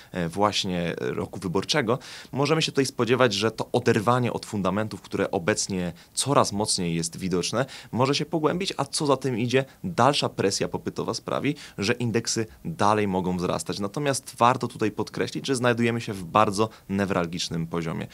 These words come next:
szczególnie z perspektywy wy-, sezonu wyników, który za trzeci kwartał obecnie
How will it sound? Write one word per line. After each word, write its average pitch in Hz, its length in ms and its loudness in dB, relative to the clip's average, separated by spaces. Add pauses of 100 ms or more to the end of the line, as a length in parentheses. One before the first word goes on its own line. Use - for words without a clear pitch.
(120)
szczególnie 127 480 0
z - 60 -2
perspektywy 101 680 -2 (220)
wy-, 107 300 0
sezonu 107 360 -2
wyników, 98 400 -2
który 90 340 -2 (280)
za 92 220 2
trzeci 110 260 -4
kwartał 92 460 -2
obecnie 87 460 -4